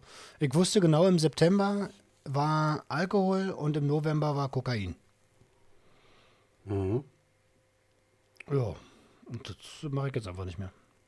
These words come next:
Speaker 2: Wie oft hast du so am Tag drüber nachgedacht? Oder zumindest nicht, also jetzt nicht an den Konsum nachgedacht, sondern drüber nach-,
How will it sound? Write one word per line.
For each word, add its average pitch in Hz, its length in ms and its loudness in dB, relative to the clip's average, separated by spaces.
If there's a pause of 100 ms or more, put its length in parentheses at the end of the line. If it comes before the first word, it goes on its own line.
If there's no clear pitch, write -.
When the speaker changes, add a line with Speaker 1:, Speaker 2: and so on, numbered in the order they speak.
(1040)
Speaker 2:
Wie 107 180 2
oft 131 180 2
hast 135 140 4
du 123 60 4
so 117 100 8
am 117 120 6
Tag 131 200 4
drüber 107 220 8
nachgedacht? 147 540 6
Oder 101 160 2
zumindest 135 340 4
nicht, 117 240 2
also 98 140 2
jetzt - 180 0
nicht 143 160 8
an 117 80 6
den 113 120 8
Konsum 110 440 4
nachgedacht, 180 400 4
sondern 123 220 6
drüber 110 180 4
nach-, 120 220 6